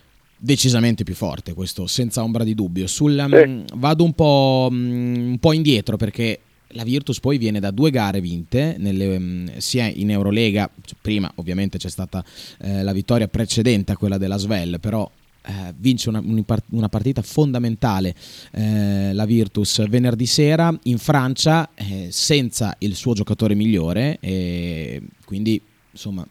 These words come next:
Speaker 1: vittoria di un valore diverso rispetto al solito, secondo me, dove si è,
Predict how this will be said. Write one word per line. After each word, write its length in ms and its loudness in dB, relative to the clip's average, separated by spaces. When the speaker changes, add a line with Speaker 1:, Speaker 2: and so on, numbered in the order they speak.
Speaker 1:
vittoria 1120 4
di 100 0
un 360 4
valore 540 6
diverso 480 0
rispetto 380 -4
al 100 2
solito, 400 0
secondo 380 0
me, 180 2
dove 260 8
si 180 4
è, 80 2